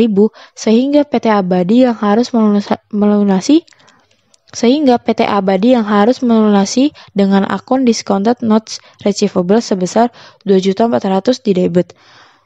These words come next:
Notes receivable sebesar dua juta empat ratus di kredit, akun receivable dua juta empat ratus lima ribu di debit, dan cash sebesar dua juta empat ratus lima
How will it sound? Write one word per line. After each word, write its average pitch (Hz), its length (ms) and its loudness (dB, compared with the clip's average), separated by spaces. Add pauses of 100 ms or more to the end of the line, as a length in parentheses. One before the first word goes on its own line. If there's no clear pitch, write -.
(220)
Notes 262 280 0
receivable 226 640 0
sebesar 240 560 0
dua 226 160 2
juta 202 240 -2
empat 202 200 0
ratus 202 160 -4
di 196 160 0
kredit, 185 320 2 (360)
akun 262 360 0
receivable 233 680 0
dua 208 160 2
juta 202 400 -2
empat 233 240 -4
ratus 208 480 -2
lima 196 240 2
ribu 185 400 0 (240)
di 208 160 2
debit, 190 320 0 (320)
dan 247 320 -2
cash 285 240 -2
sebesar 233 460 0
dua 196 260 0
juta 196 320 -2
empat 208 380 -2
ratus - 180 -4
lima 214 160 2